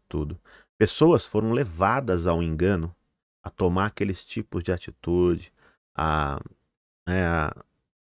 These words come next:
a tudo que aconteceu, né? E aí foi o resultado. E aí, no, quando nós, o tempo vai passando, a C P M I vai se aproximando, coisas vão surgindo,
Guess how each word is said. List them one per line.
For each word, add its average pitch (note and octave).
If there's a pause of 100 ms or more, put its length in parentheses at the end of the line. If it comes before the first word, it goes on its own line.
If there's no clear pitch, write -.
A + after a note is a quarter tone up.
(120)
a F#2
tudo F#2+
que -
aconteceu, F#2 (560)
né? F2+ (1600)
E A2
aí G2 (680)
foi G#2+
o G2
resultado. E2+ (1300)
E A2
aí, C#3+
no, C3
quando D3+
nós, G2+ (600)
o F#2+
tempo G#2+
vai G2+
passando, F2+
a F2+
C -
P -
M G#2
I G2
vai F#2
se -
aproximando, F2+ (640)
coisas C#3+
vão G2+
surgindo, F#2